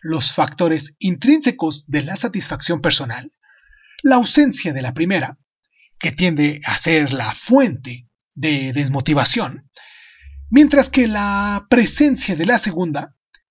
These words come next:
que estimula la motivación. Desatendida la cuestión de los factores higiénicos, los preceptos del manager al minuto nos permiten, sin embargo,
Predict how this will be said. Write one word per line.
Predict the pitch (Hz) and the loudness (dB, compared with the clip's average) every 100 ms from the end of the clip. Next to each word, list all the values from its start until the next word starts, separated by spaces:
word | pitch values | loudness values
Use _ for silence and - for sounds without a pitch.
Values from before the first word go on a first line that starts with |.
| - | -6
que | 208 | -4
estimula | - 175 165 185 175 143 | -2 -2 0 2 2 0
la | 143 165 220 233 196 - | -2 -2 0 0 -4 -6
motivación. | 202 - 220 226 - 269 123 _ - - - - - - - - - - - - - - - _ | -4 -2 0 0 0 -2 -4 _ -20 -20 -20 -20 -20 -20 -20 -20 -20 -20 -20 -20 -20 -20 -20 _
Desatendida | 226 247 277 285 294 330 | 2 4 6 6 6 6
la | 320 - | 2 0
cuestión | - - - - 185 160 151 147 - | -6 -10 -10 -4 -2 -2 -4 -6 -6
de | 170 | -2
los | 170 - | 0 0
factores | - - 190 175 143 | -2 -2 0 2 0
higiénicos, | 131 - 160 143 - - - - - | -2 -2 0 0 -6 -8 -6 -4 -4
los | 151 156 143 143 147 - - - - - _ _ | -2 0 2 2 0 -2 -4 -8 -14 -20 _ _
preceptos | - 196 - 302 302 254 | 0 2 2 0 2 0
del | 165 147 | 2 2
manager | 160 220 151 131 | 2 2 0 -2
al | 120 | -4
minuto | 131 156 147 - - _ _ _ _ | -2 -4 -4 -8 -14 _ _ _ _
nos | 151 120 | -6 -4
permiten, | 151 127 165 165 147 | -2 0 2 2 0
sin | 107 | -2
embargo, | 107 123 262 117 175 | -2 0 0 -2 -12